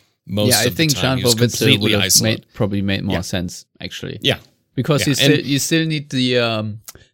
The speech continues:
Speaker 2: the ball distribution by, by Brandt, because Witsel usually obviously is Mister Play It Safe,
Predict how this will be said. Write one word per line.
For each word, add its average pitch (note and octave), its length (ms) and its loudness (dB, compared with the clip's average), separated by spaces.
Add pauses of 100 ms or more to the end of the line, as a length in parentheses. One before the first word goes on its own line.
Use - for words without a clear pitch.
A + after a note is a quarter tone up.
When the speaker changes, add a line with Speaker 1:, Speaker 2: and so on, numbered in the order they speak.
Speaker 2:
the B2+ 60 -4
ball A#2+ 260 2
distribution A#2 840 -4
by, G2 380 0
by G2 260 -2
Brandt, F#2+ 460 -6
because A2+ 420 -2
Witsel E3 500 0
usually C3 420 0
obviously A#2 600 0
is A2+ 280 -4
Mister A2 520 0
Play A#2+ 280 -2
It G#2+ 80 -4
Safe, B2+ 420 -2